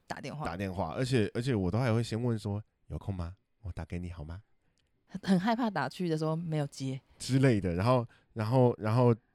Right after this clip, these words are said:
Speaker 2: 或者是只要，要对方有人说：“哎，可以哦，你打给我。”或是他就会直接打过来。
Speaker 1: 嗯哼，嗯哼。
Speaker 2: 我觉得这样就还好。可是如果没有先讲这件事情，我就会不太想讲电话。
Speaker 1: 我觉得好像大家都还是会有一点接电话或打电话的那种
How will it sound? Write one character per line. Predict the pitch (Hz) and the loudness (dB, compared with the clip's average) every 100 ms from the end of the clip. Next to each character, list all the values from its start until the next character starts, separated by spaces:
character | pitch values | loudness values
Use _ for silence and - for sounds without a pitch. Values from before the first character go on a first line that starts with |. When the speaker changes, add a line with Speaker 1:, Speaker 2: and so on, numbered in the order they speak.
| - | 0
Speaker 2:
或 | 131 | 2
者 | 107 | 2
是 | 95 113 101 | 0 -4 -4
只 | - 135 | -4 2
要， | 156 - - | 4 2 2
要 | 175 | 4
对 | 175 147 | 6 6
方 | 156 | 6
有 | 131 | 6
人 | 95 98 | 4 2
说 | 113 110 117 - _ | 2 2 2 -6 _
：“哎， | 101 | -8
可 | - 110 | 0 2
以 | 139 | 2
哦， | 95 95 | 2 2
你 | 98 | -2
打 | 82 | -4
给 | 76 87 | -2 -2
我。” | 82 | 0
或 | 98 | -2
是 | 98 | -2
他 | 101 | -6
就 | 104 | 2
会 | 110 | 2
直 | 92 | 2
接 | 82 | -8
打 | 85 - | -8 -8
过 | 87 | -8
来。 | - - | -8 -4
Speaker 1:
嗯 | 190 | -2
哼， | 190 | -2
嗯 | 185 | 0
哼。 | |
Speaker 2:
我 | 170 | 0
觉 | 117 | 4
得 | 123 | 2
这 | 139 | 2
样 | 110 | 2
就 | 101 | 0
还 | 90 80 65 | 0 -4 -8
好。 | 85 - | -10 -8
可 | - | 0
是 | 135 | 0
如 | 180 | 4
果 | |
没 | 127 135 | 4 4
有 | |
先 | 107 120 | 2 -2
讲 | 98 | -4
这 | 80 | -4
件 | 92 | -6
事 | 98 | -8
情， | - 69 | -12 -12
我 | 67 | -8
就 | 85 | -2
会 | 90 80 _ _ _ _ _ _ _ _ _ | -2 -4 _ _ _ _ _ _ _ _ _
不 | - | -8
太 | 87 107 | -4 -4
想 | 78 71 | -6 -10
讲 | 64 | -12
电 | 65 65 | -12 -12
话。 | 64 57 - _ _ _ | -12 -16 -16 _ _ _
Speaker 1:
我 | 214 | -4
觉 | 208 247 | 0 0
得 | 240 | 0
好 | 190 170 | 0 0
像 | 220 220 | 0 -2
大 | 202 190 | 0 0
家 | 180 180 | 2 0
都 | 185 | 0
还 | 190 156 | -2 -2
是 | 165 | 0
会 | 190 147 | 0 0
有 | 139 | -2
一 | |
点 | 165 127 58 160 _ _ _ - - | -6 -10 -10 -16 _ _ _ -20 -2
接 | 175 | 0
电 | 170 175 | 2 2
话 | 170 151 | 0 0
或 | 151 | -2
打 | 147 117 | -4 -4
电 | - 139 | -4 -4
话 | 143 - | -4 -4
的 | |
那 | 135 131 | -6 -8
种 | - - | -10 -10